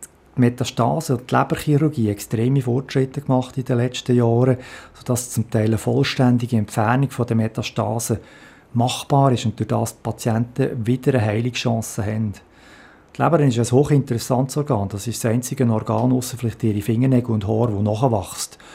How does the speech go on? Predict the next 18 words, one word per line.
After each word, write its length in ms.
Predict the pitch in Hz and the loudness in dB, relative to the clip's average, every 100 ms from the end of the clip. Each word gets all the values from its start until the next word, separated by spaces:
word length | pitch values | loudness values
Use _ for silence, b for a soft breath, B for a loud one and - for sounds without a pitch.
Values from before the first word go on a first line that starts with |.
| B B | B B
Und 100 | 120 | -2
zwar 200 | 120 117 | 2 2
in 120 | - | 0
der 100 | 110 | -6
Funktion 720 | 104 98 - - 123 135 135 | -4 -6 -6 -4 2 4 4
auch 180 | - 127 | 2 2
nachwächst. 580 | 123 127 135 104 - - | 2 2 0 -2 -4 -12
Das 120 | 120 | -6
können 160 | 120 107 | -2 -2
sie 100 | 104 | -4
mit 180 | 98 - | -8 -4
der 100 | 110 | -4
Lunge 280 | 113 131 | -2 -2
nicht, 220 | 135 127 120 | 0 -2 -4
das 100 | - | -4
können 200 | 110 104 | -4 -4
sie 160 | - | -4
mit 180 | 101 101 | -4 -4